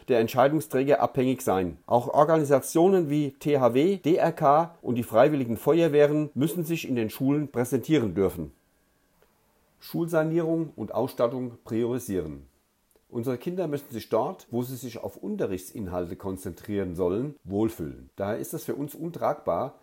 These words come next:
wenn in Thüringen stellenweise keine Mittel für sanierungsbedürftige Schulen zur Verfügung stehen,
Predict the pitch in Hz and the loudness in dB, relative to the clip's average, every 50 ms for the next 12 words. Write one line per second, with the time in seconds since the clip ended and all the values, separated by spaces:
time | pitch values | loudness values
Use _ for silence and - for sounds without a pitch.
0 | _ _ - 101 104 107 104 - - 165 170 165 151 147 135 135 - - 123 147 | _ _ -10 -8 -8 -8 -8 -8 -6 -4 -4 -4 -4 -6 -6 -6 -4 -4 -4 -4
1 | 151 131 101 92 95 104 101 101 - - - 123 156 170 160 135 123 123 127 131 | -4 -2 -2 -2 -2 -2 -6 -10 -12 -10 -8 -8 -6 -6 -4 -4 -4 -4 -4 -4
2 | 135 127 - - 127 113 - - 98 90 95 113 135 139 147 147 - - 135 123 | -6 -6 -8 -8 -10 -8 -6 -4 -4 -4 -2 -2 -4 -4 -6 -8 -10 -12 -10 -6
3 | - 127 127 127 - 117 - - 82 - - - 131 139 151 156 147 - 120 104 | -6 -6 -6 -8 -10 -16 -16 -16 -16 -14 -10 -8 -6 -6 -6 -8 -10 -12 -10 -10
4 | 101 95 - 127 123 131 135 127 - - 127 127 135 160 160 | -10 -8 -8 -8 -8 -8 -8 -10 -10 -10 -8 -8 -8 -8 -8